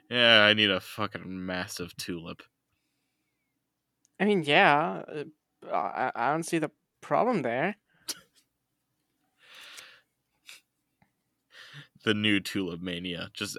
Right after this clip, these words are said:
Speaker 1: absolutely fucking massive plants.
Speaker 2: <laughs> Um, so what do you think is the prettiest plant?
Speaker 1: Uh,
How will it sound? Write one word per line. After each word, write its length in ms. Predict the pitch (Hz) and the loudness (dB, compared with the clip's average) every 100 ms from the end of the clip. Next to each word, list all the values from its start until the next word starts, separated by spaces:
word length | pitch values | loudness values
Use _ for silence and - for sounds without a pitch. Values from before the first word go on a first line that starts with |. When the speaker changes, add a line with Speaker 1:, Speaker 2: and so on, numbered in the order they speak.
| - | -4
Speaker 1:
absolutely 600 | 95 87 - 95 87 82 | -4 -4 -8 -8 -8 -10
fucking 460 | - 95 - 82 | -10 -10 -10 -14
massive 460 | 82 80 - 76 - | -12 -10 -12 -14 -18
plants. 500 | - 139 151 - 151 - | -18 -14 -10 -6 -6 -8
Speaker 2:
<laughs> 60 | 170 _ _ _ - _ _ _ _ _ _ _ _ _ _ _ _ _ _ _ _ _ _ _ _ _ _ _ _ - | -16 _ _ _ -20 _ _ _ _ _ _ _ _ _ _ _ _ _ _ _ _ _ _ _ _ _ _ _ _ -2
Um, 580 | 156 151 151 151 151 151 - - _ _ _ - | 0 0 -2 -4 -8 -10 -18 -20 _ _ _ -16
so 760 | - - 165 165 165 117 - 170 | -4 2 4 4 0 -6 -14 -4
what 140 | 175 | 0
do 40 | |
you 60 | 202 | 0
think 300 | - 190 180 | 2 0 0
is 220 | 160 - | -4 -6
the 220 | - 151 147 - | -2 -2 -4 -10
prettiest 560 | - 196 151 127 - - _ | -6 -6 -4 -8 -10 -14 _
plant? 560 | 139 131 127 139 - _ _ _ _ _ _ - - _ _ _ _ _ _ _ - - - - - - - - _ _ _ - | -8 -8 -8 -14 -20 _ _ _ _ _ _ -20 -20 _ _ _ _ _ _ _ -20 -20 -20 -20 -20 -20 -20 -20 _ _ _ -6
Speaker 1:
Uh, 260 | 92 67 | -6 -4